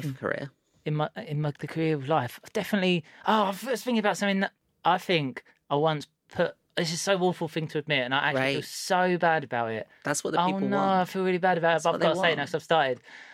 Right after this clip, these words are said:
Speaker 2: Oh, this is awful. I'm gonna say it. Oh, this is horrible. I was really curious. I was a little nerd when I was, like, about seven or eight or whatever, and I took a little bug and
Speaker 1: Yeah.
Speaker 2: I, I put it in a little cap of bleach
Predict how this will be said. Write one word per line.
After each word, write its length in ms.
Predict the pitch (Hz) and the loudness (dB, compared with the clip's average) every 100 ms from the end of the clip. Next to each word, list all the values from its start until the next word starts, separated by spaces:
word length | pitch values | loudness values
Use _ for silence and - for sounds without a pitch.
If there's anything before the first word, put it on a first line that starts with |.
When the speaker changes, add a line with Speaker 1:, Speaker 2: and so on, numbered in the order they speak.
| - | 0
Speaker 2:
Oh, 100 | 220 | 2
this 120 | 254 | 2
is 100 | 254 | 4
awful. 560 | 262 254 - 143 123 113 _ _ | 6 4 2 0 0 -4 _ _
I'm 60 | 185 | -4
gonna 120 | 214 | -2
say 240 | 202 190 143 | 0 2 2
it. 120 | - _ _ _ | -2 _ _ _
Oh, 200 | 170 160 | -4 -2
this 120 | 151 143 | -6 -6
is 60 | |
horrible. 300 | 156 143 120 _ _ - | -4 -4 -4 _ _ -2
I 60 | |
was 140 | 156 147 | -2 2
really 120 | 165 | 0
curious. 460 | 151 170 135 120 143 | 4 4 6 4 2
I 20 | |
was 80 | 143 | 2
a 40 | |
little 160 | 151 143 | 2 2
nerd 540 | 135 147 143 127 117 - | 0 2 4 4 0 -4
when 100 | 135 | -6
I 60 | 127 | -4
was, 100 | 123 | 0
like, 140 | 123 | 0
about 260 | 143 131 - | 2 -2 0
seven 220 | 143 131 | -4 -2
or 100 | 127 | -2
eight 140 | 127 - | -2 -2
or 40 | |
whatever, 280 | 113 120 120 - - | -4 -4 -6 -10 -4
and 140 | 131 | -2
I 60 | 131 | 0
took 260 | - 147 | 0 0
a 60 | 143 | 0
little 340 | 131 135 143 | 0 0 0
bug 340 | 131 143 117 110 _ _ | 2 2 2 -6 _ _
and 160 | - 127 | -4 -2
Speaker 1:
Yeah. 200 | 107 - 131 | -2 -4 -10
Speaker 2:
I, 20 | |
I 20 | |
put 180 | - 139 | -2 2
it 180 | 127 131 | 2 2
in 80 | |
a 40 | 127 | -4
little 180 | 131 127 - - | -4 -6 -12 -4
cap 320 | 147 135 - | -4 -4 -8
of 160 | 117 | -10
bleach 480 | - 139 147 - - | -2 -2 -2 -8 -12